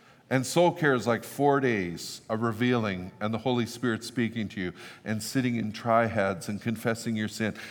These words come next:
and having people to pray over you. And so soul care will be doing April first to fourth. But as I said, we can start today at the altar. We can start today at the altar. Fifth and final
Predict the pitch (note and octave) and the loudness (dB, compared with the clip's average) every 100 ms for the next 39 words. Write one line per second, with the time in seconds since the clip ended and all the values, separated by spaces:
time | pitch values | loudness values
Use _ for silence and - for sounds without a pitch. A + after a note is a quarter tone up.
0 | - A#2+ G2 G#2 G#2+ G2+ B2+ A#2+ A2+ G#2 | -2 -2 2 0 0 -2 0 0 -2 -6
1 | G#2 - A#2 A2 A#2 A2+ F#2+ F#2 - - | -10 -2 0 0 0 0 -2 -4 -12 -10
2 | - C3 D#3 D3 E3 D#3+ D#3 C#3+ A#2+ A2+ | -2 0 2 0 2 2 4 4 4 4
3 | A2 A#2 A#2 A#2+ A2+ A#2+ A#2 A#2 - A#2+ | 0 0 2 2 2 0 0 -4 0 0
4 | A#2 - - A2 B2 A2 F#2+ F#2+ - - | 0 -4 -6 -4 0 2 0 -2 -10 -20
5 | _ _ _ _ _ _ - - _ - | _ _ _ _ _ _ -20 -20 _ 2
6 | B2 B2+ A#2 C3 - C3+ G2 G#2 G#2 G2+ | 6 6 4 0 2 2 2 -2 -4 -4
7 | - A#2 A2+ A#2+ A2+ A2+ A#2 G#2+ F#2+ - | 0 0 0 -2 0 0 -2 -2 -4 -10
8 | - - - - _ _ _ _ _ _ | -16 -18 -20 -20 _ _ _ _ _ _
9 | _ G#2 G#2 G#2+ - G#2+ G#2 G#2 G#2 G#2+ | _ -8 -6 -4 0 0 -2 -2 0 0
10 | G#2+ G#2 G2+ F#2 F#2 F2 - - - _ | 0 0 0 -2 -8 -12 -18 -20 -20 _
11 | - F3 E3+ D3+ B2+ C3+ A#2 A#2 A2 | 2 4 4 0 2 4 4 2 -2